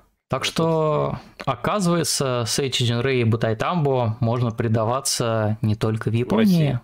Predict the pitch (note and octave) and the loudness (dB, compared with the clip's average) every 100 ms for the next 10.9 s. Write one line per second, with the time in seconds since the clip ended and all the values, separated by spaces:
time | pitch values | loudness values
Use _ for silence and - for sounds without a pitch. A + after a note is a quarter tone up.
0 | _ A#2 A2+ C3 D3+ A#2+ - - A#2+ B2 | _ -4 -2 -2 0 0 -2 -4 -2 -4
1 | - - A#2 G#2+ A#2 A#2 C3 G#3 - - | -4 -4 -2 -2 -2 0 0 0 0 -2
2 | - - - - - - A#2 A#2 A2+ A2 | -6 -8 -8 -8 -6 -2 -2 -2 -2 -2
3 | D#3 - A#2+ C3+ C#3 C3 C3+ A#2 A2 - | -2 -2 2 4 6 4 2 4 2 0
4 | - - - _ - _ _ _ _ _ | -10 -16 -20 _ -20 _ _ _ _ _
5 | _ - - - - _ _ _ _ _ | _ -14 -12 -12 -14 _ _ _ _ _
6 | D#3+ E3 A3+ A3+ A#3 C3 B2 - F3+ C#3 | 0 2 4 2 2 0 0 0 0 0
7 | C#3+ B2+ A#2 C3 D3+ C3+ B2 A2+ A2 G#2+ | 0 0 0 -2 -2 0 2 2 2 2
8 | D#3+ A#3 A3+ C#3 B2 B2 B2+ C#3+ C3+ C3+ | 2 0 0 -2 -2 -2 -2 -2 0 0
9 | B2 A2+ C#3 A#2+ A#2+ A#2 A#2+ B2 B2+ B2 | 0 0 0 2 2 2 2 0 0 0
10 | A2+ - A#2+ C3+ G3+ - - B2 | 0 -2 -2 -2 -2 -2 -2 -2